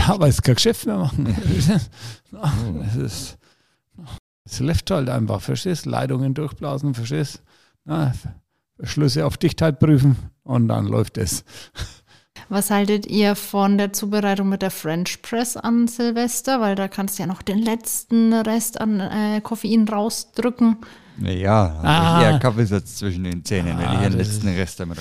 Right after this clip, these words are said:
Speaker 2: raus
Speaker 1: Na, und, und, äh, Koffein, das weißt du doch, Verena, das ist nichts Gutes, verstehst du? Da fängst du das Schwitzen an, verstehst du? Und dann, na, da kommst du ja schon als Zombie an beim Ga-, also beim Gastgeber.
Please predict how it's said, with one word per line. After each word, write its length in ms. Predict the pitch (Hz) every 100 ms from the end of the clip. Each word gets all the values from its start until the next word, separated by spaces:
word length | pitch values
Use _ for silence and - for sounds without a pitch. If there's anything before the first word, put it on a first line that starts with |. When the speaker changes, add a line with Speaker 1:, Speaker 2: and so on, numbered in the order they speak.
| 76
Speaker 2:
raus 160 | 78 78
Speaker 1:
Na, 220 | 104 123
und, 260 | 180 143
und, 220 | 185 175 190
äh, 220 | 185 139 -
Koffein, 640 | 160 151 175 190 180 190
das 500 | 196 196 165 135 -
weißt 360 | 117 156 135 156
du 40 |
doch, 140 | 131 113
Verena, 480 | 127 123 127 131
das 240 | 117 107 143
ist 180 | 147 113
nichts 360 | 127 123 -
Gutes, 360 | - 131 127 -
verstehst 340 | 127 110 147 -
du? 60 |
Da 40 | 117
fängst 240 | 127 -
du 40 |
das 100 | 123
Schwitzen 420 | - 139 - 165 139
an, 200 | 143 123
verstehst 500 | 131 120 151 127 147
du? 60 |
Und 80 | 123
dann, 200 | 127 123 - - - _
na, 260 | 156 160 180
da 420 | 165 117 127 -
kommst 300 | - 139 131 -
du 40 |
ja 60 | -
schon 260 | 71 62
als 460 | 60 60 58 - -
Zombie 380 | 135 120 123 123
an 220 | 120 147
beim 220 | 123 113
Ga-, 220 | 117 120
also 340 | - 120 - 123
beim 220 | 120 113
Gastgeber. 640 | 117 104 - 117 110 95